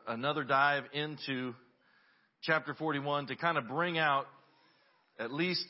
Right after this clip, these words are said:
three more theological themes that are inherent to the text. So if you wanna turn there, that's fine. I'll give you the three major themes. They are probably not going to be alien to you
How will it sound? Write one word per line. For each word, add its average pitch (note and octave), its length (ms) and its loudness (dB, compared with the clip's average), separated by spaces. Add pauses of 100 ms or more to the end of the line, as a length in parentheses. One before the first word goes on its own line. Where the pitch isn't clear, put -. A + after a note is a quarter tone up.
(100)
three F3 260 0
more D#3 380 2
theological C#3+ 760 0 (120)
themes C3+ 440 -4 (760)
that C3+ 120 4
are C#3 80 4
inherent D#3 500 0
to D3+ 80 -4
the B2 60 -2
text. A#2 460 0 (400)
So A#2 100 -2
if F3 200 2
you F3+ 100 0
wanna E3+ 200 4
turn D#3+ 320 -2
there, D#3 140 0
that's C3+ 280 0
fine. D#3 380 2 (1120)
I'll F3 320 6
give E3+ 360 0
you C#3 300 0
the C3+ 160 0 (120)
three D#3+ 220 0
major D#3 460 0 (100)
themes. C#3+ 460 -4 (920)
They B2+ 160 2
are C3+ 140 4
probably D#3+ 600 0
not D3 300 2
going D3 220 -4
to C#3 80 -4
be C3+ 200 -4
alien C3+ 600 -2
to C3+ 60 -4
you A#2 360 -4